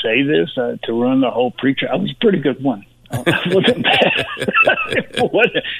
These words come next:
And I don't know why. I'm sure very capable of, of, of being an idiot, but, but I, uh, for whatever reason, it just, uh, you know, uh, God was in the midst of it all. I just look back and,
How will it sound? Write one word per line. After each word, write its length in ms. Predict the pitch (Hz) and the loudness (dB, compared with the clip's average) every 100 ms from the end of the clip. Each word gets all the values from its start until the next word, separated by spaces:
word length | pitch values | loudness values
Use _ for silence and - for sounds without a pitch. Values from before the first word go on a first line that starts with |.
| - | -2
And 120 | 160 | 2
I 120 | 233 | 4
don't 180 | 233 202 | 4 2
know 160 | 170 156 | 2 2
why. 280 | 147 202 196 | 4 6 4
I'm 280 | 165 151 170 | 4 0 2
sure 380 | 190 190 175 | 4 4 4
very 360 | 135 143 165 147 | 0 -2 0 -2
capable 680 | - 151 170 147 120 113 - | 0 0 0 -2 -6 -6 -4
of, 240 | 123 120 | -4 -4
of, 180 | 120 117 113 | -6 -8 -10
of 240 | 117 117 113 | -12 -12 -10
being 260 | 156 151 113 | -8 -8 -8
an 60 | 113 | -6
idiot, 360 | 151 139 113 117 - | -6 -6 -8 -10 -12
but, 160 | 117 - - - - - - _ | -12 -14 -20 -20 -20 -20 -20 _
but 180 | 139 127 | -8 -4
I, 320 | 123 131 131 | -2 -2 -2
uh, 220 | 123 117 113 | 0 -2 -4
for 100 | - 123 | -4 0
whatever 340 | 151 156 139 | 2 2 2
reason, 580 | 120 135 170 131 120 120 | 0 2 2 -2 -6 -6
it 160 | 117 | -6
just, 440 | 117 131 131 - - _ _ _ _ _ _ _ 120 | -2 0 0 -2 -4 _ _ _ _ _ _ _ -4
uh, 580 | 117 110 110 110 110 107 | -2 0 0 -2 -4 -4
you 160 | 131 117 | -2 0
know, 400 | 117 113 113 - - - - - | 0 0 -2 -4 -6 -6 -8 -6
uh, 880 | 120 117 113 110 - - - - - 120 | -4 -4 -6 -8 -12 -16 -16 -16 -8 0
God 380 | 120 127 131 120 | 2 2 2 0
was 180 | 110 123 | -4 -4
in 80 | 131 | 0
the 60 | |
midst 400 | 117 139 143 - | 2 2 0 -2
of 140 | 113 113 | 0 2
it 60 | |
all. 260 | 110 107 107 | 2 2 0
I 80 | 110 | 0
just 240 | 113 110 123 | -2 -2 -2
look 180 | 117 | -2
back 360 | 110 117 127 123 | 2 2 2 0
and, 180 | 113 107 | -4 -6